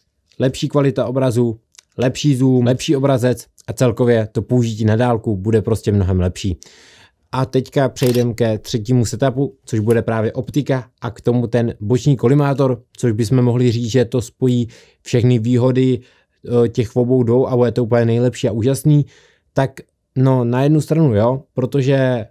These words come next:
bude to mít dobrý použitelnost, eh, na blízko, kdy vlastně jenom třeba rychle přehodíte na ten boční mikrokolimátor, tím pádem na blízko nebudete muset, eh,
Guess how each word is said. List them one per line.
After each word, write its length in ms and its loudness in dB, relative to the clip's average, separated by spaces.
bude 200 2
to 260 0
mít 280 0
dobrý 360 2
použitelnost, 920 0
eh, 300 -6
na 120 0
blízko, 520 0
kdy 140 -2
vlastně 320 0
jenom 220 0
třeba 240 -2
rychle 320 0
přehodíte 680 -2
na 240 -2
ten 200 2
boční 420 0
mikrokolimátor, 880 0
tím 200 -2
pádem 380 0
na 120 0
blízko 340 -2
nebudete 440 0
muset, 360 -4
eh, 40 -4